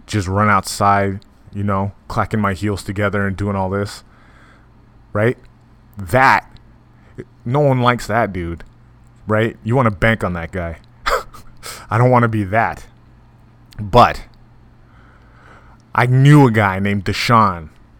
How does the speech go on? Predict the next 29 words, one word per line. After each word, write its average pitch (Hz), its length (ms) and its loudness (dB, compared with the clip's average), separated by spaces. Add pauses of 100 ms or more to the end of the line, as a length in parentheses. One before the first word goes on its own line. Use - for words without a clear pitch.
(260)
who 117 140 0
I 110 140 4
trained 101 800 -2 (580)
maybe, 117 240 0
like, 90 380 -6 (420)
eight 120 160 -2
years 107 320 -2
ago, 80 360 -10 (300)
right? 98 280 -4 (880)
And 104 140 -6
he 139 240 -6
was 175 160 -2
the 104 80 -8
first - 760 0 (720)
trainee 131 560 0
I 101 160 -4
ever 113 220 0
met 92 240 -2 (1160)
that 113 300 -4 (540)
I 117 160 -2
saw 107 440 -4
positivity 107 800 -4
take 104 340 -8 (120)
a 104 80 -4
real 104 280 0
foothold 92 760 -4 (120)
in 95 100 -8
his 87 140 -8
life. 104 400 -2